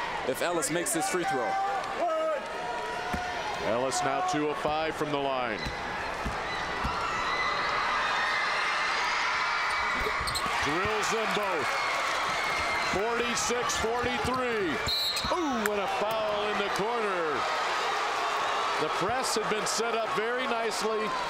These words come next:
Speaker 2: Forced the ball into the corner. Here's the foul.
Speaker 1: And it, I can understand why Curtis is upset with the official on that call, because it looked so good because the basketball was right there. But you had the trap set.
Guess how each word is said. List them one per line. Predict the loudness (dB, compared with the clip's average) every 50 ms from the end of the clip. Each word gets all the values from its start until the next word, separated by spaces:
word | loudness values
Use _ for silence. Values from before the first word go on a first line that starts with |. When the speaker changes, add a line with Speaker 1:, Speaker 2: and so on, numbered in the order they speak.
| -2 0 0
Speaker 2:
Forced | 0 0 0 0 0 0
the | 0
ball | 0 0 0 0 0 0 0
into | 0 0 0
the | 0 0
corner. | 0 0 0 0 2 2 0 0 0 -2 -2 -2 0
Here's | 0 0 2 0 0 0
the | 0 0
foul. | 0 0 0 0 2 0 0 0 0 -2 -4 -4 -4 -4 -4 -2 0
Speaker 1:
And | 0 0 0 0
it, | 0 -2 -2 -2 -2 -2 0 0 0 0 0 0 0
I | 0 0
can | 0 0 0 0
understand | 0 0 0 0 0 0 0 0 0 0 0 0 -2 -2 -4 -4 -2 0 0
why | 2 2 0 0
Curtis | 0 0 0 0 2 2 2 2 2
is | 2 2
upset | 0 0 0 0 0 0 0 0
with | 0
the | 0 0 0
official | 2 2 2 2 2 2 2 2
on | 2 0
that | 0 0 0
call, | 0 0 0 0
because | 0 0 0 0 -2 -2 -4 -4 -6 -6 -6 -4 -2 -2
it | -2 0 0
looked | 0 0 0
so | 0 0 0
good | 0 0 0 0 0 0
because | 0 0 0 0
the | 0
basketball | 0 0 0 0 0 0 0 0 0 0 0
was | 0 0 0
right | 0 0 -2 -2 0
there. | 0 0 0 0 -2 -4 -4 -2 -2
But | 0 0 0 -2 -2 -4 -6 -8 -8 -8 -10 -8 -8 -8 -6 -2 0
you | 0 2 2
had | 2 2 2 0 0
the | 0
trap | 0 2 2 2 0 0 0
set. | 0 2 2 2 2 0